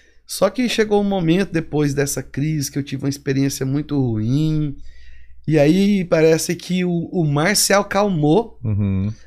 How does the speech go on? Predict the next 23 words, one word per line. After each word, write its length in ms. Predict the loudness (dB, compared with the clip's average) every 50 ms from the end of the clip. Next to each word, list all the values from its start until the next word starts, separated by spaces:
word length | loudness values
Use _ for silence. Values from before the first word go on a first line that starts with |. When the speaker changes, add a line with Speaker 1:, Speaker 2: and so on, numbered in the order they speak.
| -20 -16 -8 -2
Speaker 1:
a 120 | 0 2
água 320 | 2 2 0 0 -2 -4
ficou 680 | -4 -4 -8 -8 -6 -2 2 2 4 4 4 2 2 0
tranquila. 1040 | -2 -2 0 0 0 0 -4 -4 -2 0 2 2 2 2 2 0 0 -2 -2 -8 -18 -20 -20 -20 -20 -20 -20 -20 -20 -20 -20 -18 -8 -2
Eu, 180 | 0 0 2
eu 140 | 2 0 0
costumo 420 | 0 -2 -4 -4 -4 -4 -4 -4 -4
dizer 240 | -4 -4 -2 -2 0
assim: 340 | 0 -2 -2 -2 -2 0
olha, 240 | 0 2 2 2 2
nunca 340 | 2 2 0 0 0 -2 -4
tome 460 | -6 -4 -2 -2 0 0 0 -2 -2
decisões 880 | -2 -2 -2 -2 -2 -4 -6 -6 -4 -4 -2 -2 0 0 0 -2 -2 -4
quando 220 | -2 -4 -2 -2
o 60 | -2 -2
mar 200 | -2 -2 -2 -4
tá 120 | -4 -2 -2
agitado. 720 | -2 -4 -6 -8 -6 -2 -2 0 0 -2 -4 -6 -8 -12 -14 -16 -16 -18 -18 -18 -18 -18 -18 -18 -18 -14 -10
Speaker 2:
Uhum. 320 | -8 -8 -6 -6 -8 -8 -8
Speaker 1:
Espere 440 | -10 -8 -2 0 2 2 4 4 4
a 80 | 4 4
água 280 | 4 2 0 0 -2
ficar, 480 | -4 -6 -8 -6 -2 0 0 2 0